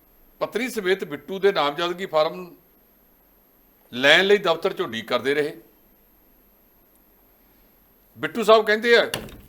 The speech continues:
ਕਿ ਇੱਕ ਸਾਜ਼ਿਸ਼ ਰਚੀ ਜਾ ਰਹੀ ਹੈ ਮੇਰੇ ਫਾਰਮ ਰੱਦ ਕਰਨ ਲਈ, ਮੇਰੇ ਤੇ ਕਰੋੜਾਂ ਦਾ ਕਰਜ਼ਾ ਚੜਿਆ ਹੋਇਆ ਹੈ, ਘਰ ਖਾਲੀ ਕਰਨ ਦੇ ਹੁਕਮ ਵੀ ਦੇਰ ਨੂੰ ਦੇਤੇ ਸਰਕਾਰ ਨੇ।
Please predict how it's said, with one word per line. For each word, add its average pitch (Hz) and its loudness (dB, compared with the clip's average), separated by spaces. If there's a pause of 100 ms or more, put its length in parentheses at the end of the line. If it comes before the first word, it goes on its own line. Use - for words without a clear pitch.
(1700)
ਕਿ 208 10 (1500)
ਇੱਕ 180 -6
ਸਾਜ਼ਿਸ਼ 165 -2
ਰਚੀ 196 -2
ਜਾ 190 4
ਰਹੀ 202 0
ਹੈ 220 0
ਮੇਰੇ 196 4
ਫਾਰਮ 190 2
ਰੱਦ 170 0
ਕਰਨ 190 -2
ਲਈ, 185 -4 (2000)
ਮੇਰੇ 156 2
ਤੇ 208 2
ਕਰੋੜਾਂ 180 -2
ਦਾ 196 4
ਕਰਜ਼ਾ 185 2
ਚੜਿਆ 202 2
ਹੋਇਆ 196 4
ਹੈ, 127 -2 (2250)
ਘਰ 151 0
ਖਾਲੀ 139 -6
ਕਰਨ 165 -4
ਦੇ 180 -4
ਹੁਕਮ 160 -6
ਵੀ 175 -6
ਦੇਰ 143 0
ਨੂੰ 165 -12
ਦੇਤੇ 147 -6
ਸਰਕਾਰ 156 0
ਨੇ। 156 -16